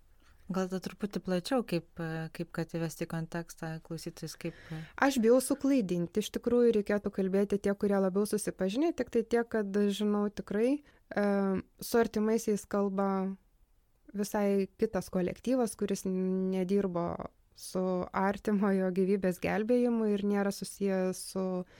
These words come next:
Speaker 2: sakykim, šiuo atveju nefrologija, ar ten tiesiog yra kita komanda, kurie yra paruošti pokalbiui su psichologais ir yra kalbama su artimuoju.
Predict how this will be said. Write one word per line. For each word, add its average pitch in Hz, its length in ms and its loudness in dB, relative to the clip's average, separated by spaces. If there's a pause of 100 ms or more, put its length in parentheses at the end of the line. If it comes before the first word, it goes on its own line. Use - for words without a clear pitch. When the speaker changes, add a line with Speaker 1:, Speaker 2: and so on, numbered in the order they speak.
(160)
Speaker 2:
sakykim, 190 500 -4
šiuo 185 180 -2
atveju 185 380 0
nefrologija, 185 840 -2
ar - 100 -6
ten 185 280 -4 (120)
tiesiog 320 420 -4
yra 233 220 0
kita 214 240 -6
komanda, 220 600 -2 (160)
kurie 190 260 -2
yra 190 240 0
paruošti 175 420 -2
pokalbiui 214 680 0
su - 160 -14
psichologais 214 880 -2
ir 185 220 -2
yra 190 160 -2
kalbama 180 500 -4
su - 160 -6
artimuoju. 180 600 -4